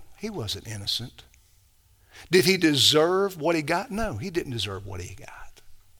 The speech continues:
But God used it all so that many would be preserved.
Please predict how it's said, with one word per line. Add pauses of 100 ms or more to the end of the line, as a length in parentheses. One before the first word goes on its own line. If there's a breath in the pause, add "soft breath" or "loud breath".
(1080 loud breath)
But
God
used
it (100)
all (1700 soft breath)
so
that
many
would
be
preserved.